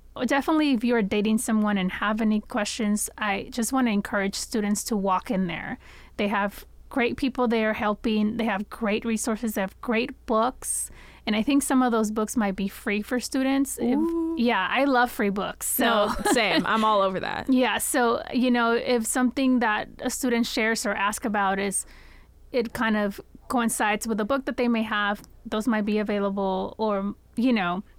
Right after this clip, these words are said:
Speaker 1: And so they have so many resources available in that, um, in that center. And so I wanna encourage students to go ask the questions. Like, don't wait until something happens,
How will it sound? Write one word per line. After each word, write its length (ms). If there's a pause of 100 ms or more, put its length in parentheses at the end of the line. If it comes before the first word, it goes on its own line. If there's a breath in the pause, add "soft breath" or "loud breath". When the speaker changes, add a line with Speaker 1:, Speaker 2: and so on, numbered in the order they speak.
(640)
Speaker 1:
And 120
so 180
they 140
have 240
so 720
many 400
resources 760
available 520
in 140
that, 300 (520 loud breath)
um, 340 (100)
in 140
that 220
center. 400
And 120
so 160
I 120
wanna 260
encourage 340
students 420
to 100
go 160
ask 340
the 80
questions. 640
Like, 200
don't 260
wait 200
until 260
something 400
happens, 760